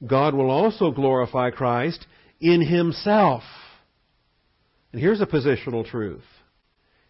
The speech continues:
If we're, if we understand what being in Christ is all about, what is being in Father about?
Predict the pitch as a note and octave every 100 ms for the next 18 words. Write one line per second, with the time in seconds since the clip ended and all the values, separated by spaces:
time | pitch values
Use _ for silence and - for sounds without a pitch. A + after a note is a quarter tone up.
0 | _ A#2+ A#2 C#3 C3+ C3+ C3 C3+ D3 D#3
1 | - E3+ E3+ C3+ D3 D3+ C#3+ D#3+ D3+ B2
2 | D3+ G3 G3+ C#3+ C#3 C3+ B2 C#3 D3 E3+
3 | B2 E3 D#3+ D#3 D#3+ E3 C#3+ E3 F3 D#3
4 | A2 F2 A2 G#2+ C#2 A1